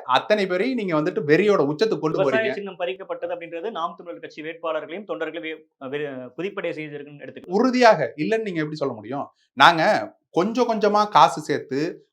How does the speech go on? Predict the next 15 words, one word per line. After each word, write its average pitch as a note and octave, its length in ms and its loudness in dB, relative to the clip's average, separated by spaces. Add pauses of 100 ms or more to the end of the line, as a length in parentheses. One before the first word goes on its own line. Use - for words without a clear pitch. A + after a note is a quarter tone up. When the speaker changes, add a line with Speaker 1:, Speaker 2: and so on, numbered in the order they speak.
Speaker 1:
அவ்வளவு F#3 340 4
தூரம் G3+ 220 2
குறி G3+ 200 0
சேர்க்கிற E3 320 -2
மாதிரி E3 200 -4
சேர்த்து, D#3+ 180 -2
நாங்க E3 160 2
ஒண்ணும் G3 180 -2
கோடீஸ்வரன்கள் F3+ 580 0
கிடையாது, D3+ 300 0
கோடி F#3 240 0
கோடியா F3+ 220 2
கொள்ளை F3+ 220 2
அடிச்சவங்க D#3 380 0
கிடையாது, C#3+ 300 0